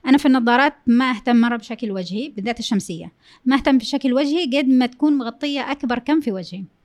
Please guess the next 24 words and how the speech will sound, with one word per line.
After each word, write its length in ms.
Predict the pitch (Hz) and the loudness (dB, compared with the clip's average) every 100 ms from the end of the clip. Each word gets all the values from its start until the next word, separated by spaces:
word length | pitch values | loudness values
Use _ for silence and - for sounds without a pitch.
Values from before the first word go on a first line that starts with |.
| _ _ | _ _
فجلست 920 | _ - 240 240 233 233 254 359 - | _ -2 0 2 0 -2 0 0 0
أختار 300 | 285 - 359 | -4 -2 -2
كذا 260 | 294 339 311 | 0 -2 -2
شكل، 520 | - 330 370 392 339 285 | -2 -4 -2 -2 -2 -2
ما 600 | 269 277 339 302 269 285 - | 2 4 4 2 0 -6 -4
هذا 320 | 240 277 254 | 0 2 2
لا 120 | 262 | 4
مو 120 | 254 | 4
عاجبني 360 | 247 247 254 262 | 2 0 0 0
هذا، 180 | 262 269 | 0 0
ومعايا 540 | 262 269 311 262 247 | 0 2 0 0 -4
أولادي 460 | 247 247 247 233 247 | -6 -4 -4 -4 -2
وزوجي 320 | 226 240 233 | -2 0 0
وزي 180 | 233 240 | -2 -2
كده. 300 | 254 285 330 - - - | -2 -4 -4 -10 -20 -8
فجأة 300 | - 349 330 | -2 0 0
كنت 400 | 330 294 277 277 247 240 233 | 4 2 4 2 2 4 4
لابسة 480 | 277 - - 233 | 4 2 0 2
دبلة 300 | 220 262 240 | 2 2 2
ماركة 440 | 214 226 254 330 403 - | 2 2 0 -4 -6 -2
ومكتوب 320 | 247 226 277 | 0 2 4
عليها 220 | 220 226 | 4 4
الماركة 340 | 220 214 196 170 | 4 4 2 -4
كده. 260 | 185 180 | -10 -12